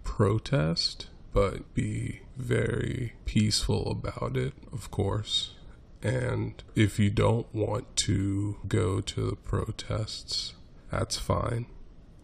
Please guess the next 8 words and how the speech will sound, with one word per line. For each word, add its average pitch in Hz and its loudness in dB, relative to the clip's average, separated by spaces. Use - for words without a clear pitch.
You - 0
can 98 4
also 98 2
donate 104 2
to 104 0
many 107 6
different 98 0
charities 98 0